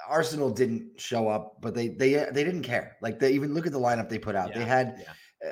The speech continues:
Speaker 1: a very, very sparse grouping. And Nottingham Forest came and they said, "No, we're gonna fucking, you know, you're in our house. We're gonna take this from you." And they did. And, and full marks to them. Uh,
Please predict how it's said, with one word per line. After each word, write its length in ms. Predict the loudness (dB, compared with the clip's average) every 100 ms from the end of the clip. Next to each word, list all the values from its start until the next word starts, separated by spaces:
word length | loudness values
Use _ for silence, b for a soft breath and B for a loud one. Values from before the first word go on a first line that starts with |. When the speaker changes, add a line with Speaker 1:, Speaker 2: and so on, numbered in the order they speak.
| -6
Speaker 1:
a 60 |
very, 340 | 0 2 4 2
very 560 | 2 0 0 -2 -4 -8
sparse 640 | -10 -8 0 0 0 -6 -10
grouping. 600 | -4 -4 0 -2 -2 -8 B B
And 80 | 2
Nottingham 280 | 4 4 2
Forest 280 | 2 0 0
came 260 | -2 -2 -2
and 80 |
they 80 | -2
said, 160 | -2 -2
"No, 220 | 0 -2
we're 200 | 0 -2
gonna 140 | -2 -2
fucking, 460 | -2 -2 -6 -8 _
you 60 | -10
know, 240 | -8 -8 b b b b
you're 260 | 4 6 6
in 140 | 4
our 180 | 4 4
house. 320 | 4 2 0
We're 140 | -2 -4
gonna 160 | -4
take 260 | -2 -4 -4
this 140 | -8
from 160 | -8 -8
you." 140 | -6
And 80 | -6
they 80 | -2
did. 240 | -2 -2 -6 b b -6
And, 180 | -6 -2
and 220 | -4 0
full 140 | 0
marks 340 | 4 2 2 -6
to 60 | -6
them. 280 | -4 -6 -10 _ _ _ _ _ -20 -2
Uh, 360 | 4 4 4